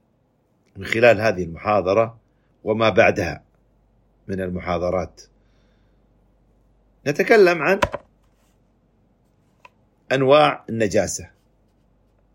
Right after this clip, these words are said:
فالنجاسة أنواع كثيرة عند الفقهاء ولها تعريفات أيضًا. فالنجاسة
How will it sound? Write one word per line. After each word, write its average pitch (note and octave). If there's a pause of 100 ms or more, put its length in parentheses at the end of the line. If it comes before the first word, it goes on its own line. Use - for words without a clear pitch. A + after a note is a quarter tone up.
(720)
فالنجاسة C#3
أنواع C#3+
كثيرة C3+ (880)
عند B2
الفقهاء G#2+ (2250)
ولها C#3
تعريفات E3
أيضًا. C#3 (2250)
فالنجاسة B2+